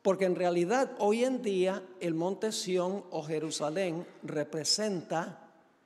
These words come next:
la iglesia, la iglesia fiel de Cristo, espiritualmente hablando. Y luego dice en la tercera parte del versículo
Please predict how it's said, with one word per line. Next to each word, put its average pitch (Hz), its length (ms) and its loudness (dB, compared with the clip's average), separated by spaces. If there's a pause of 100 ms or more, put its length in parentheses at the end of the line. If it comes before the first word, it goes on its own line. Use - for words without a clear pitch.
(300)
la 160 220 0
iglesia, 175 640 0 (380)
la 165 200 2
iglesia 185 640 2
fiel 208 460 0
de 175 140 0
Cristo, 185 460 -2
espiritualmente 175 960 0
hablando. 156 540 -2 (1700)
Y 247 140 6
luego 330 400 6
dice 277 520 4
en 208 280 2
la 185 200 2
tercera 285 520 2
parte 233 240 0
del 214 100 0
versículo 175 680 0